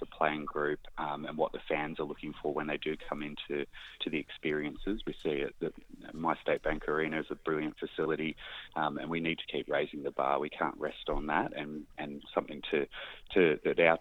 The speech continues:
team is gonna work really hard to, to make sure we improve that customer and fan experience, but also the playing experience as well, so that we can have the Hobart International for another,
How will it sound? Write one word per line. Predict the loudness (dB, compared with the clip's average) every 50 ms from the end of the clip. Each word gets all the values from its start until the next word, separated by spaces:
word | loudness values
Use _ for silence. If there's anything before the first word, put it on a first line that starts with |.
| 2 0
team | 0 0 0
is | -2
gonna | -2 -2 -2 0
work | 2 2 0 0 0
really | -2 -2 0 -2 -4
hard | -2 0 0 0 0 -2 -4 -6 -2
to, | 0 0 0 0 -2 -6 -8
to | -6 -4
make | -2 -2 -2 -2
sure | -2 -2 -2
we | -2 -2
improve | -4 -6 -6 -2 0 0 0 2 0
that | -2 -2 -2 -4
customer | -6 -6 -6 -6 -6 -4 -4 -4 -4
and | -4 -2
fan | 0 0 0 0 -2
experience, | -6 -8 -8 -4 0 0 2 2 0 -2 -6 -6 -2 0
but | 2 2
also | 2 0 0 0 -2 -2
the | -2
playing | -4 -4 -2 -2 -2 -2 -4
experience | -8 -10 -8 -2 0 0 0 0 -2 -4 -6
as | -4 2
well, | 2 2 2 2 0
so | -2 -2
that | -2 -4
we | -6
can | -6 -6 -4
have | -4 -4 -4
the | -4
Hobart | -2 -2 -2 -2 0 -2 -2 -4
International | -6 -8 -8 -6 -4 -4 -4 -4 -6 -6 -4
for | -2 -2
another, | -2 0 -2 0 0 0